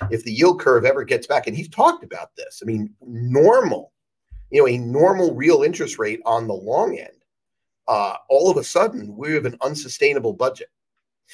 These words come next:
I mean, there is a reason Japan, uh, with their debt to G D P, where, which we are, we're not, we're, we're approaching,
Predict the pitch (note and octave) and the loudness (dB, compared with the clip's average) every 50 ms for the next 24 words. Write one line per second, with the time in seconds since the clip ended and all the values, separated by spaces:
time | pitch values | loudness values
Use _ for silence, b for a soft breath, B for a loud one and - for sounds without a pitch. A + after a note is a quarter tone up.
0 | B B B - - D#3 D#3 C#3+ D3+ F3+ G#3+ B3 A3 D3 C3 G#2+ F#2+ F#2+ A2+ D#3 | B B B -4 -2 -2 -2 2 2 2 2 2 0 -6 -8 -10 -10 -10 -6 -4
1 | G3 G#3 - A#2 A2 G#2+ G#2 G#2 - - - G#2+ A2+ B2 A2+ F2+ F2 F2 F2+ F2 | -4 -4 -4 -6 -8 -10 -8 -10 -12 -10 -4 -2 0 0 0 -2 -4 -8 -16 -20
2 | - _ _ _ - F#2+ F#2+ F2+ - - E2+ E2 - - G#2+ G2 - A2+ A2 G2 | -20 _ _ _ -12 -10 -8 -8 -8 -8 -10 -12 -8 -6 -8 -4 -4 -4 -4 -2
3 | - A#2 G#2+ - - G2+ - - G#2+ G2 F#2 F#2 F2+ - - A2 G2+ G2 F#2 F2 | -2 -2 -4 -4 -6 -12 -14 -12 -12 -12 -12 -14 -16 -14 -14 -12 -12 -12 -14 -16
4 | E2+ E2+ F2+ F2+ F2+ - G2 - - - A2+ A#2 A2+ G#2 F#2 F2 F2+ F2+ F2 - | -12 -10 -10 -10 -10 -12 -16 -18 -14 -8 -6 -4 -4 -4 -4 -6 -8 -12 -14 -18
5 | _ _ _ - G#2 G2 F#2+ - _ - G2 F#2+ - - - A2 G#2 F#2 - _ | _ _ _ -12 -12 -12 -12 -14 _ -20 -20 -20 -20 -10 -6 -6 -6 -6 -8 _
6 | _ - A2 A#2 D3+ D3+ - - - | _ -4 -2 -2 -2 -4 -8 -12 -14